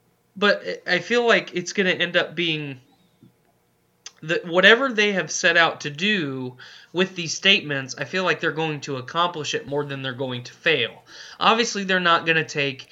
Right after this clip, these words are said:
they're not gonna take any revenue away from Disney. They're not gonna make fans, um, think twice about going to see these movies, movies in theaters every time they release. But what they are gonna do is they're gonna get the people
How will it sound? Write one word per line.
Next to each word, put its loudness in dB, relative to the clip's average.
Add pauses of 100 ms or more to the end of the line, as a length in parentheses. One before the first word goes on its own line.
(220)
they're -4
not 2
gonna 0
take -2
any -4
revenue 0
away -6
from -10
Disney. -6
They're -10
not -4
gonna -4
make -2
fans, -8 (520)
um, -6
think -4
twice 0
about -6
going -6
to -8
see -8
these -10
movies, -8 (140)
movies -6
in -10
theaters -6 (560)
every 0
time 0
they -2
release. -6 (1120)
But 0
what 0
they 6
are 6
gonna -4
do -4
is -8
they're -2
gonna -6
get -6
the -10
people -4